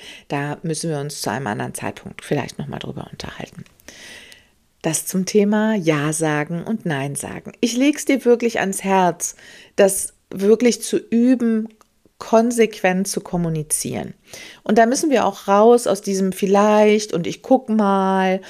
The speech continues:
weil wenn man dann sagt, „Ich guck mal, ob ich das noch schaffe“, das heißt, kommt beim Gegenüber, kommt ganz oft an, „Schafft die schon“, ne? Das ist, willst du aber eigentlich gar nicht sagen. Also sei wirklich konsequent auch in der Kommunikation. Sag, sag,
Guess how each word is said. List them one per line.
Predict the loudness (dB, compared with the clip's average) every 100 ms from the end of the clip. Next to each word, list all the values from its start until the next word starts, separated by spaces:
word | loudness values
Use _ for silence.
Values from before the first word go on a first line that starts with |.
| -16 -2
weil | 4 4
wenn | 4
man | 4
dann | 2
sagt, | 0 0
„Ich | -4 0
guck | 0 2
mal, | 4 4
ob | 2
ich |
das | -2 -4
noch | -6
schaffe“, | -2 -2 0 0
das | 0 2
heißt, | 2 2 -2
kommt | 2
beim | 4 4
Gegenüber, | 2 0 0 0
kommt | 0 -2
ganz | 0 -2 -2
oft | -4 -2
an, | -2 -2 -6 -12 -20 -4
„Schafft | 0 0 -2
die | -2
schon“, | 4 4 4 2 -4 -6
ne? | -2 0 -2 -6 -20 _ _
Das | -2 0
ist, | 2
willst | 2 4
du | 2
aber | 2
eigentlich | 2 0
gar | 0 0
nicht | -2
sagen. | 0 0 0 -2
Also | -2 0
sei | 2 4 4
wirklich | 4 0 2 2 2 -6 -20 -20 _ -10
konsequent | -2 0 2 0 0 2 2 0
auch | -2
in | -2 0
der | 0
Kommunikation. | 0 -2 -2 -2 -4 -2 -2 0 0 -4 -14 -20
Sag, | -2 2 2 -2 -10 -8
sag, | 0 2 2 0